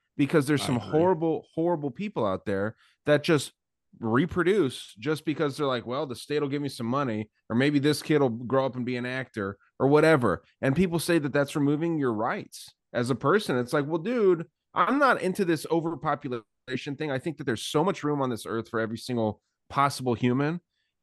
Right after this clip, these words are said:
Speaker 1: but we have a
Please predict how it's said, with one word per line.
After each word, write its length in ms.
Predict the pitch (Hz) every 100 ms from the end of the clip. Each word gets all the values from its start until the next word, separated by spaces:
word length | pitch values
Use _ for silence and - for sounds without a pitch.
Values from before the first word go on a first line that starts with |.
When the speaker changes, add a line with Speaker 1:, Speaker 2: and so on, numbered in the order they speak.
| _
Speaker 1:
but 440 | 110 156 151 131 - _ _ _ _ _ _ _ _ _ _ _ _ _ _ 160 175 180 -
we 280 | 160 165
have 260 | 156 180
a 80 | 175